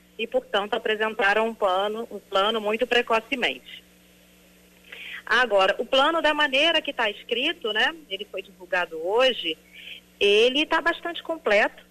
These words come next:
né, inclusive com a previsão de a logística de distribuição para os estados, depois eu posso contar até um pouquinho melhor pra vocês como é que isso vai ser feito, pelo menos a previsão na teoria. É, mas ainda não tem uma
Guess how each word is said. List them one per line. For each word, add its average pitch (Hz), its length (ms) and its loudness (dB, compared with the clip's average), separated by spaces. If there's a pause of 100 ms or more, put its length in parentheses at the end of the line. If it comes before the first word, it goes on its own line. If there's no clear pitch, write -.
(280)
né, 220 240 -2
inclusive 240 560 -6
com 233 120 -4
a 214 60 0
previsão 220 580 0
de 226 120 0
a 220 40 4
logística 214 680 0
de 214 80 0
distribuição 208 760 -2
para 226 140 2
os 190 60 -10
estados, 214 480 2
depois 190 260 -4
eu 185 60 -2
posso 196 260 0
contar 190 300 -2
até 196 160 2
um 202 80 -2
pouquinho 196 340 -2
melhor 180 260 2
pra - 140 -4
vocês 185 360 -4
como 180 180 -4
é 175 60 0
que 180 200 -8
isso - 180 -10
vai 165 140 2 (100)
ser 165 80 2 (120)
feito, 202 340 4
pelo 175 300 0
menos 180 200 -2
a 180 100 2
previsão 185 580 0
na 208 160 0
teoria. 185 680 -2 (1500)
É, 190 580 4
mas 240 300 -6
ainda 302 320 -8
não 349 160 -12
tem 320 220 -8
uma 339 240 -8